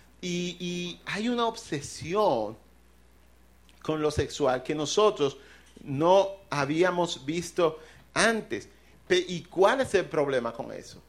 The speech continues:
Es lo mismo que pasa cuando a un fuego tú le echas gasolina. Se prende más. De hecho,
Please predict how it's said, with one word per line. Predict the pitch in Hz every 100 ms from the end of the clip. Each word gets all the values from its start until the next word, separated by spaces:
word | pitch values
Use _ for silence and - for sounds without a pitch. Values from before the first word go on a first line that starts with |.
| _ - - _ _ _ _ _ _ _ _ _ _ -
Es | 151
lo | 196
mismo | 196 208 208
que | 202 185
pasa | 185 151 - 135 - - _
cuando | - 120 139 135
a | 131
un | 180
fuego | - 247 160 147 156 -
tú | - 151
le | 143
echas | 156 165 143
gasolina. | 151 127 131 120 196 156 - _ _ _ _ _ -
Se | 151
prende | 147 151 160
más. | 151 214 190 - -
De | 190
hecho, | 208 175